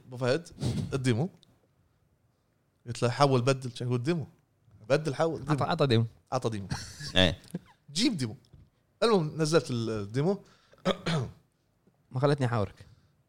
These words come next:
Speaker 1: صبر شوي ثواني. دشيت، آه، اللعبة، أنا مرتاح، مو متوتر،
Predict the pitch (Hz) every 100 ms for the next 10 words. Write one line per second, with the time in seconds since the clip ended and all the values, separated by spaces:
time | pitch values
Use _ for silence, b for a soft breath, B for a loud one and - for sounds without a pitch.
0 | _ - 139 120 - 113 117 101 - _
1 | _ _ _ _ 110 - 185 208 196 196
2 | - - _ _ _ _ _ _ _ _
3 | _ _ _ 107 110 104 104 104 104 104
4 | 101 - - - - - 113 156 127 139
5 | 180 - - 180 151 123 - - - 117
6 | 147 139 120 101 - -